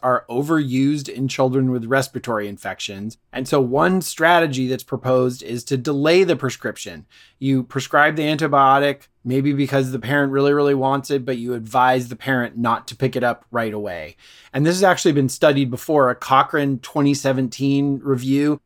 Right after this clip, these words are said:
showed no difference between immediate, delayed, and no antibiotics for many symptoms, including pain, fever, cough, runny nose.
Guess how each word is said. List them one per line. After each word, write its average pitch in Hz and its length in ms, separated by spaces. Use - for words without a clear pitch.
showed 135 360
no 135 240
difference 147 440
between 131 300
immediate, 143 600
delayed, 139 460
and 127 340
no 135 320
antibiotics 156 680
for 135 160
many 131 480
symptoms, 175 720
including 135 500
pain, 151 560
fever, 139 640
cough, 135 540
runny 139 260
nose. 127 440